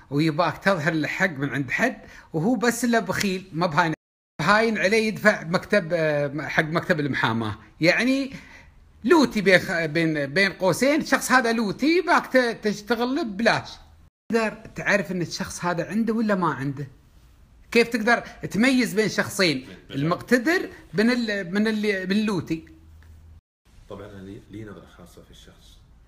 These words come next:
Speaker 2: أول شيء، ثاني شيء هو ضميره، ثالث شيء قد عمل إنساني وخيري.
Speaker 1: حاليًا أنت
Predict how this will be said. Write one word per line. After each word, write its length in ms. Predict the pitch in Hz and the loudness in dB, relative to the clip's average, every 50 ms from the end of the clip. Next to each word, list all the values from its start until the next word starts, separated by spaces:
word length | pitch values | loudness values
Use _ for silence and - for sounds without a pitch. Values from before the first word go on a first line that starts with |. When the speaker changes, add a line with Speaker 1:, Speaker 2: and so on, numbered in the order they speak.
| - - - - - - - - - - - - - - - - | -20 -20 -20 -20 -20 -20 -20 -20 -20 -20 -20 -20 -20 -20 -20 -16
Speaker 2:
أول 260 | 113 113 113 110 95 - | -14 -12 -10 -10 -12 -12
شيء، 160 | - - - - - - - - | -16 -20 -20 -20 -20 -20 -20 -20
ثاني 200 | 110 113 110 95 | -18 -16 -16 -16
شيء 180 | - 98 90 - - 123 | -18 -20 -20 -16 -14 -14
هو 120 | 143 147 | -12 -12
ضميره، 460 | 131 - 87 87 90 87 82 - - - _ - _ _ _ _ _ _ - - _ - - - | -14 -16 -18 -20 -20 -20 -20 -20 -20 -20 _ -20 _ _ _ _ _ _ -20 -20 _ -20 -20 -16
ثالث 240 | - 127 123 104 - | -14 -14 -12 -14 -16
شيء 280 | - - - 90 98 120 - _ _ - _ - - - - _ _ - _ _ _ _ _ - - - - - - _ _ _ - | -20 -20 -20 -20 -20 -20 -20 _ _ -20 _ -20 -20 -20 -20 _ _ -20 _ _ _ _ _ -20 -20 -20 -20 -20 -20 _ _ _ -10
قد 200 | 135 123 120 104 | -10 -8 -8 -10
عمل 160 | 104 107 101 | -12 -12 -14
إنساني 400 | 95 90 - - 95 85 - - - _ _ - _ _ _ - - - | -16 -18 -18 -18 -20 -20 -20 -20 -20 _ _ -20 _ _ _ -20 -20 -20
وخيري. 380 | 113 107 - - 90 85 - - - _ _ _ _ _ _ _ _ 165 | -18 -16 -16 -16 -16 -16 -18 -20 -20 _ _ _ _ _ _ _ _ -10
Speaker 1:
حاليًا 520 | 165 - 185 190 208 220 240 233 220 220 | -6 -4 -4 -4 -4 -4 -4 -4 -4 -6
أنت 340 | 226 220 - 226 208 196 - | -8 -8 -8 -8 -8 -8 -8